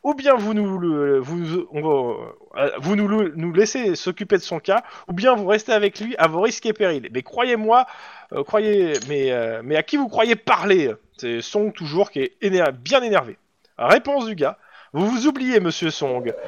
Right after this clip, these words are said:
À qui vous croyez parler ? Je suis l'adjoint au procureur et je veille sur toute les, toute l'année à faire respecter la loi. Si vous avez quelque chose à,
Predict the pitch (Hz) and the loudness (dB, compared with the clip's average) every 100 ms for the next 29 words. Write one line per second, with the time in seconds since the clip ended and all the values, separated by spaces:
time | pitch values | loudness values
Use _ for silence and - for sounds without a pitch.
0 | - - 180 - 269 247 - 220 233 208 | -4 2 2 2 -2 -2 0 2 2 2
1 | 208 175 190 247 170 208 247 196 247 226 | 2 2 0 -4 -6 0 0 2 0 2
2 | 220 214 202 202 226 220 156 180 185 220 | 0 -2 2 2 4 2 0 -2 0 -2
3 | 220 165 - - 320 - 254 202 - - | -2 -10 -14 -4 -4 -4 0 0 -2 -18
4 | - - - 139 285 254 220 226 240 220 | -20 -10 -8 -6 -2 2 2 2 -4 -4
5 | 151 208 202 202 214 220 208 180 160 135 | 0 4 2 2 -4 -2 0 2 2 -2
6 | - - - _ - 196 190 160 - 277 | -4 -20 -20 _ -6 0 2 0 -2 -4
7 | - 269 226 | -2 -4 2